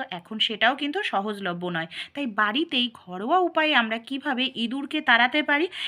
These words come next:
এমনকি ইঁদুর আর আমাদের বাড়িতে আসবে না, বাইরে থেকে কোনো ধরনের কেমিক্যালযুক্ত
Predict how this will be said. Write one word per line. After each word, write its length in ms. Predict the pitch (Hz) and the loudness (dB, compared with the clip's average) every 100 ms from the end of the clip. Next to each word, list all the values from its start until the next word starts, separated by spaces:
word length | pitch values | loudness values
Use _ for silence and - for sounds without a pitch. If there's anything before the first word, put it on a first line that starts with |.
| - | 2
এমনকি 480 | 269 339 330 294 - | 4 4 2 -2 -2
ইঁদুর 320 | 233 262 302 | -6 -4 -2
আর 140 | 277 | 0
আমাদের 340 | 226 208 208 226 | 0 -2 -4 -2
বাড়িতে 300 | 226 247 339 - | -2 -2 -2 0
আসবে 340 | 220 220 254 | 0 0 -2
না, 100 | 339 | 0
বাইরে 380 | 302 196 185 190 | 0 0 0 -2
থেকে 280 | 202 247 277 | -2 -4 -4
কোনো 320 | 370 202 196 208 | -4 -6 -6 -8
ধরনের 320 | 220 214 214 | -8 -6 -6
কেমিক্যালযুক্ত 720 | 220 214 262 349 330 339 - | -2 -2 0 0 0 -2 -4